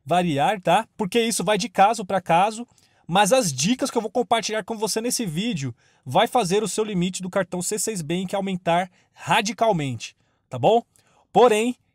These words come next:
é importante eu deixar claro que isso não vai acontecer de um dia para o outro, tá? Esse processo de aumentar o limite do seu cartão vai ocorrer de mês a mês. Pode acontecer de algum mês você não ter nenhum aumento,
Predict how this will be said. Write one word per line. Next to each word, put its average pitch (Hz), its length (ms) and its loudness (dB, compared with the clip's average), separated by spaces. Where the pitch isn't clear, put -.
é 190 120 0
importante 220 680 0
eu 196 40 -2
deixar 196 340 -2
claro 190 320 2
que 175 240 -6
isso 185 200 -6
não 233 180 -4
vai 180 240 0
acontecer 196 580 -6
de 160 140 -8
um 214 80 -6
dia 170 340 -6
para 190 220 -6
o 175 40 -2
outro, 165 380 -6
tá? 151 280 -6
Esse 185 240 -2
processo 202 540 -2
de 165 100 -4
aumentar 196 380 -4
o 190 40 -2
limite 190 400 -4
do 175 80 -6
seu 185 160 -4
cartão 180 480 -2
vai 170 380 -2
ocorrer 175 580 -2
de 147 160 -6
mês 220 400 -4
a 196 80 -2
mês. 160 420 -8
Pode 247 240 4
acontecer 233 600 0
de 175 100 0
algum 220 240 0
mês 202 500 -4
você 175 320 -4
não 240 200 -2
ter 214 280 -4
nenhum 226 320 -4
aumento, 226 520 -2